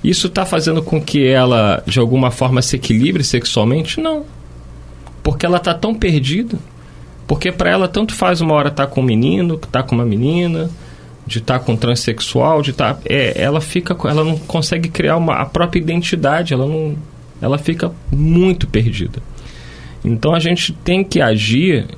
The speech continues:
é, com equilíbrio, sem preconceito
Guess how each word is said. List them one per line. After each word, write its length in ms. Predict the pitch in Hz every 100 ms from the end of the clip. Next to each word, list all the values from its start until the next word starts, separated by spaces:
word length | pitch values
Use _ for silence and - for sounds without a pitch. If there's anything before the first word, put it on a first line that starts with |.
| - -
é, 220 | 120 113
com 240 | - 175
equilíbrio, 720 | 170 147 110 113 160 180 101
sem 220 | - 196 202
preconceito 880 | 202 202 202 - 170 165 170 -